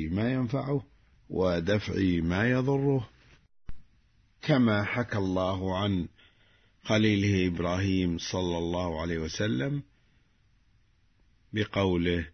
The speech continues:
"واجنبني وبني أن نعبد الأصنام". فلولا هداية الله ما اهتدينا، ولولا توفيقه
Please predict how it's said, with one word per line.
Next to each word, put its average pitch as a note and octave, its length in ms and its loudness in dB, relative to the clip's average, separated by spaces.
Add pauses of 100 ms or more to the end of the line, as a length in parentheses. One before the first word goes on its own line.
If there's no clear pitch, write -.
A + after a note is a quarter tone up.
(160)
"واجنبني F#2 1000 0
وبني F#2 840 0
أن F#2+ 220 -2
نعبد F#2 680 -2
الأصنام". F#2 680 -4 (920)
فلولا B2+ 560 4
هداية G#2 400 2
الله F#2+ 300 2
ما A#2 180 4
اهتدينا، D#2+ 680 -4 (120)
ولولا G#2 420 2
توفيقه A2+ 960 -2